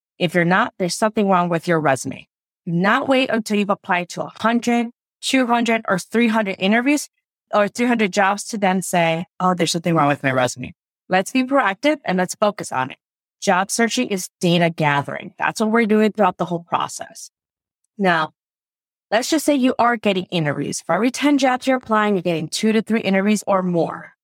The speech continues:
Well, what is happening? You know, what is happening through the interview process? Maybe are you getting zero offers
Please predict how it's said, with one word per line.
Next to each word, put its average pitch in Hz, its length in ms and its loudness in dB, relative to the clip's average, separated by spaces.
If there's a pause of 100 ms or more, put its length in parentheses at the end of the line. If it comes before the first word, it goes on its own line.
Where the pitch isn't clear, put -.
(500)
Well, 208 380 0 (420)
what 214 260 0
is 262 160 -2
happening? 160 640 -4 (140)
You 165 80 0
know, 151 220 2 (120)
what 208 200 0
is 254 100 -6
happening 233 320 0
through 196 160 -4
the 180 120 -2
interview 170 340 0
process? - 720 -6 (180)
Maybe 170 560 0
are 165 140 2
you 160 320 0
getting 156 500 0 (600)
zero 196 280 2
offers 359 580 0